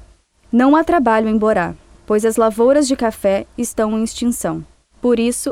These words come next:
a prefeitura transporta os boias frias para as cidades vizinhas, onde trabalham no corte de cana e na colheita da laranja.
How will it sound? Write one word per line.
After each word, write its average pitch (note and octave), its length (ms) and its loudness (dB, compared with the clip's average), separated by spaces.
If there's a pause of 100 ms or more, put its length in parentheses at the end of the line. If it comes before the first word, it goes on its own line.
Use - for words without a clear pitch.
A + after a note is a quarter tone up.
a - 120 -2
prefeitura C#4 600 0
transporta B3 680 -2
os A3 120 -4
boias B3 440 -2
frias G#3+ 400 -6
para F#3 180 -4
as F#3+ 80 -2
cidades A3+ 480 -2
vizinhas, F#3+ 680 -4 (140)
onde B3+ 280 0
trabalham G#3 540 -2
no G3 140 -4
corte A#3+ 460 -6
de A3+ 120 -12
cana G#3+ 460 -2 (220)
e B3 40 -4
na A#3+ 140 -2
colheita G#3+ 480 -2
da G3 100 -4
laranja. F3 520 -6